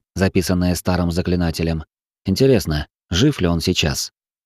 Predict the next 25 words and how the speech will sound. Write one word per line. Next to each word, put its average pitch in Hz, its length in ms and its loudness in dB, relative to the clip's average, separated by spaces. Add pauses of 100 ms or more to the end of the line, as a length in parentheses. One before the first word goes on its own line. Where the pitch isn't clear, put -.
(180)
Устоял 117 540 2
ли 95 120 4
вообще 95 540 2
форт 92 360 -2
Энджело? 82 500 -2 (340)
Или 131 220 4
легионеры 123 600 4
прибудут 113 520 2
на 110 100 4
безжизненные 101 680 2
руины? 78 440 -2 (680)
В 95 80 0
любом 104 280 4
случае, 104 480 2
я 95 160 2
должен 110 380 2
выполнить 101 440 0
задание. 80 540 -2 (720)
Перед 110 200 4
глазами 113 460 4
всплыло 120 400 2
сосредоточенное 107 920 2
морщинистое 101 720 0
лицо 95 300 0
Рико, 80 400 -2